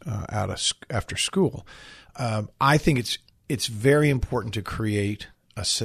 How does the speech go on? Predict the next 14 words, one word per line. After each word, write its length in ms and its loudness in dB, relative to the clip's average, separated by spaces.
a 80 -2
scene, 540 0
a 60 -8
scenario, 760 -2
um, 340 -6
something 540 2
that, 240 -2
that, 260 -8
you 300 -6
know, 140 -2
that's 200 -6
very 260 2
visual, 680 -2
that, 320 -6